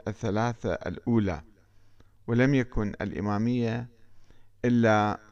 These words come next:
فريقًا صغيرًا سريًا وليس علنيًا،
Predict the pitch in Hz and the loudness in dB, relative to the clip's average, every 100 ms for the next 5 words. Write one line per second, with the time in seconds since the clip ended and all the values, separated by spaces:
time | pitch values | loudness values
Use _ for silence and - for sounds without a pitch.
0 | - - 104 113 110 113 104 107 - - | -16 -6 -4 -4 -4 -4 -2 -4 -8 -18
1 | - - _ - - - - - - 110 | -20 -20 _ -20 -20 -20 -20 -12 -6 -2
2 | 131 139 117 113 113 107 - 123 104 120 | 0 2 2 0 -2 -8 -4 -2 0 2
3 | 151 127 104 98 95 80 - - - - | 2 2 2 4 2 0 -12 -20 -20 -20
4 | - 107 131 - 92 104 98 104 120 107 | -6 -2 -2 -4 -6 -2 2 4 4 4
5 | 95 | 0